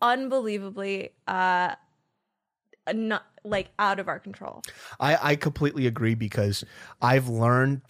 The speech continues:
Speaker 2: to give those, I call those grace days. Like,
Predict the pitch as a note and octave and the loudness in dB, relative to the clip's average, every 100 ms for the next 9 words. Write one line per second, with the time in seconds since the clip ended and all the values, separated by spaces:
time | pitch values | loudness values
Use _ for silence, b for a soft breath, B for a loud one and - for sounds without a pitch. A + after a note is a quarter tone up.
0 | - A#2 A2 G#2 - b b B2 A#2 A#2 | 0 4 4 2 -4 b b 2 2 4
1 | A2 A2 - C3+ - D#3 A2+ - G#2 G#2 | 4 4 2 0 4 4 4 2 0 0
2 | - F#2+ - - - _ _ G#2+ G2+ | -2 -6 -8 -12 -18 _ _ -4 -4